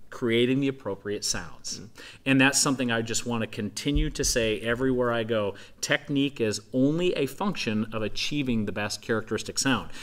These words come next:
Speaker 1: That's why all of these work hand in glove from a really, really big picture adjudicator. So technique, as long as they are consistent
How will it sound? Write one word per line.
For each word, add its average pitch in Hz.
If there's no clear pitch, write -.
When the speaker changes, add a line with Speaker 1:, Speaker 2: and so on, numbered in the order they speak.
Speaker 1:
That's 131
why 135
all 135
of 147
these 123
work 117
hand 131
in 107
glove 104
from 117
a 117
really, 131
really 117
big 131
picture 123
adjudicator. 113
So 120
technique, 143
as 113
long 131
as 170
they 139
are 113
consistent -